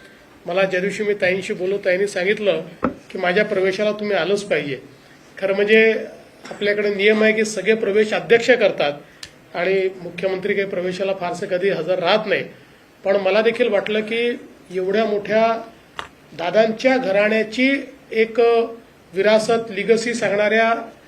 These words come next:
अशा प्रकारच्या वहिनींचा हा प्रवेश असल्यामुळे, अ, आपण देखील त्याच्यामध्ये, अ,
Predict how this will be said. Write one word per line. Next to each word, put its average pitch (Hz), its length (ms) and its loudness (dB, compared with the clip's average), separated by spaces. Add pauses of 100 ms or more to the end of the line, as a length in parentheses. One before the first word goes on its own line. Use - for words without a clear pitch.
(280)
अशा 208 220 0
प्रकारच्या 208 600 0
वहिनींचा 196 520 -2
हा 208 120 2
प्रवेश 202 380 0
असल्यामुळे, 196 560 4 (560)
अ, 185 40 -10
आपण 175 520 -2
देखील 208 360 0
त्याच्यामध्ये, 196 720 2 (140)
अ, 175 60 -6